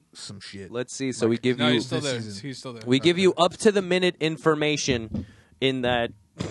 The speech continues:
Speaker 2: Tottenham
Speaker 3: He's still
Speaker 2: Hotspur
Speaker 3: there. He's still there.
Speaker 2: still have <laughs> Michel Vorm. Um, all right. Anyway, uh, speaking of brawls, uh, I'll just, let's just get this out of the way right at the beginning. It's probably the, the hottest,
Speaker 3: The
Speaker 2: the
Speaker 3: poke,
Speaker 2: hottest one
Speaker 3: the
Speaker 2: of the
Speaker 3: poke,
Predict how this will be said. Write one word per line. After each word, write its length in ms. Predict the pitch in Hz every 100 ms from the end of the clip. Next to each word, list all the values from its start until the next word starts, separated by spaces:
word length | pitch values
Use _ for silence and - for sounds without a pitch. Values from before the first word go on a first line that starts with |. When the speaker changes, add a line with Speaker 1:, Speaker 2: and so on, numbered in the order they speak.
| 139
Speaker 2:
Tottenham 460 | - 180 175 - 190
Speaker 3:
He's 20 | 143
still 80 | 160
Speaker 2:
Hotspur 200 | 190 175
Speaker 3:
there. 200 | 139 131
He's 180 | 123
still 160 | - 131
there. 80 | 113
Speaker 2:
still 240 | 156 151
have 440 | 151 135 135 - -
<laughs> 20 |
Michel 320 | 123 139 123
Vorm. 320 | 117 113 107 - - - - _ -
Um, 420 | 139 139 131 120 117 - _ _ _ _ _ _
all 80 | 131
right. 160 | 120 104
Anyway, 460 | 139 127 107 101 - _ _ _ -
uh, 220 | 104 104
speaking 280 | - 190 214
of 120 | 170
brawls, 600 | 123 147 135 117 147 - _ _ _ _ _ -
uh, 240 | 110 110
I'll 140 | 123 131
just, 300 | 156 - _ -
let's 300 | 107 135 -
just 180 | 160 -
get 160 | 131
this 220 | - 123
out 160 | 95 120
of 80 | 120
the 80 | 117
way 300 | 113 113 120 - _ _ _ _ _ _
right 180 | 117 117
at 40 |
the 80 | 117
beginning. 340 | 135 127 120 127
It's 120 | -
probably 320 | 120 107 113
the, 240 | 110 104 - _ _ _ _ _ -
the 160 | 117
hottest, 400 | 107 117 117 - -
Speaker 3:
The 60 |
Speaker 2:
the 60 | 120
Speaker 3:
poke, 80 | 110
Speaker 2:
hottest 340 | 123 123 120
one 320 | 123 113 123 123
Speaker 3:
the 100 | 123
Speaker 2:
of 100 | 110
the 80 |
Speaker 3:
poke, 60 | 110